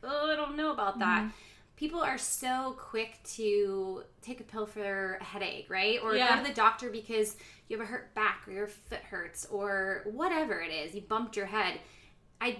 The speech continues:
Speaker 1: I've never quite understood, like, why people don't treat their brains the same way. Like,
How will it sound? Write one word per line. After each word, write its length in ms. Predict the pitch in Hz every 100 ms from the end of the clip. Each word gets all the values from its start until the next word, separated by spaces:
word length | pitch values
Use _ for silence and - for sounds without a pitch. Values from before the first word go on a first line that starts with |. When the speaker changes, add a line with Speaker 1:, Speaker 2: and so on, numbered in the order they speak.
| -
Speaker 1:
I've 200 | 254 247
never 300 | 254 285 302
quite 260 | - 277 240
understood, 320 | 233 220 240
like, 160 | 214 208
why 220 | 190 208
people 220 | 226 220
don't 160 | 202 208
treat 180 | 214 208
their 100 | 185
brains 380 | 180 170 175
the 100 | 175
same 280 | - - -
way. 260 | - - 214 - - -
Like, 300 | 233 247 247